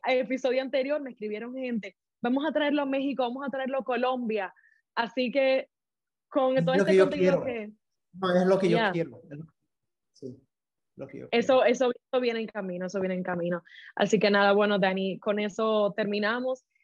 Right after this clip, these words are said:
Speaker 1: Eh, si hay una palabra por la cual tú quisieras definir tu vida en este momento, con la cual nos podamos quedar de ti en el día de hoy, what would that be?
Speaker 2: Amor.
Speaker 1: I love it, I love it. Thank you so much.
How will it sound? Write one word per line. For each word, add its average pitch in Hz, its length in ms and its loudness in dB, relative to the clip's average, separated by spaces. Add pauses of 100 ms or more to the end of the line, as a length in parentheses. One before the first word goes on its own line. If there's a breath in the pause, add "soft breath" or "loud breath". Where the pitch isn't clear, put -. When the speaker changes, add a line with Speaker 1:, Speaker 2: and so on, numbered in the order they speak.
(140)
Speaker 1:
Eh, 220 240 0
si 226 120 -6
hay 220 100 2
una 254 200 -4
palabra 240 460 -4
por 220 100 -12
la 214 120 -8
cual 202 180 -8
tú 196 120 -10 (140)
quisieras 185 680 -2
definir 196 560 -2
tu 190 140 2
vida 190 220 2
en 185 80 -2
este 190 180 -6
momento, 180 560 -4
con 185 140 -4
la 180 100 0
cual 180 160 -2
nos 180 140 -4 (160)
podamos 185 320 -2
quedar 190 420 0
de 185 160 -2
ti 190 160 -2
en 185 100 -2
el 185 120 -4
día 180 160 -4
de 175 100 -6
hoy, 226 240 -10 (300)
what 180 120 0
would 185 120 -4
that 185 180 -6
be? - 180 -10 (920)
Speaker 2:
Amor. - 360 -4 (1600)
Speaker 1:
I 185 80 2
love 180 220 2
it, 175 160 -2 (120)
I 180 120 -2
love 175 220 -2
it. 175 140 -2 (480 soft breath)
Thank 202 180 0
you 214 100 2
so 202 160 0
much. 175 340 -4